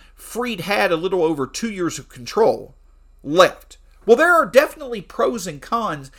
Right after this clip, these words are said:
as to why Max Fried did or did not get that extension. Obviously, he did not, but the Braves certainly had some different things to consider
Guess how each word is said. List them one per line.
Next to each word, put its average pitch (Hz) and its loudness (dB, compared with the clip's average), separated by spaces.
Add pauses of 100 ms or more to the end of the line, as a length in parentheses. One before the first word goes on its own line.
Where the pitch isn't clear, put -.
(140)
as 165 -2
to 165 -8
why 147 -2 (260)
Max 202 -2
Fried 202 -6 (240)
did 220 -2
or 226 -2
did 175 -6
not 202 -4
get 233 0 (300)
that 160 2
extension. 147 -8
Obviously, 196 -2
he 185 -10
did 143 -14
not, 170 -2 (220)
but 180 -4
the 185 -6
Braves 302 2
certainly 220 -4
had 190 -6
some 143 -10
different 208 -8
things 196 -8
to - -14
consider 151 -4